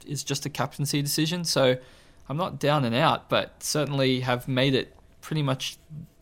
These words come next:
as difficult as I possibly can on myself by choosing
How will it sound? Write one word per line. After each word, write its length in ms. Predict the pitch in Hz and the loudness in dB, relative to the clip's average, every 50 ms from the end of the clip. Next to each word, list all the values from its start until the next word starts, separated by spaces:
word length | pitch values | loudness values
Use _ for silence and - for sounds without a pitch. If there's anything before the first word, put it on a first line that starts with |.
| - - | -8 0
as 220 | - 131 135 120 | 0 0 2 0
difficult 440 | 117 - 151 151 165 147 - 143 131 | 0 -2 -2 -2 -2 -4 -2 -2 -2
as 120 | 127 123 127 | 0 0 0
I 80 | 127 | -2
possibly 400 | 127 - 135 131 - - 131 120 | 0 -2 -4 -4 -2 -4 -4 -4
can 260 | 131 - 143 131 123 | -2 0 0 0 0
on 100 | 127 127 | 0 0
myself 440 | 123 120 120 - - - 123 123 - | 0 0 0 0 2 2 0 0 0
by 120 | - 117 113 | -2 -2 -2
choosing 440 | - - 139 131 123 123 120 123 | 0 0 0 2 2 0 -2 -4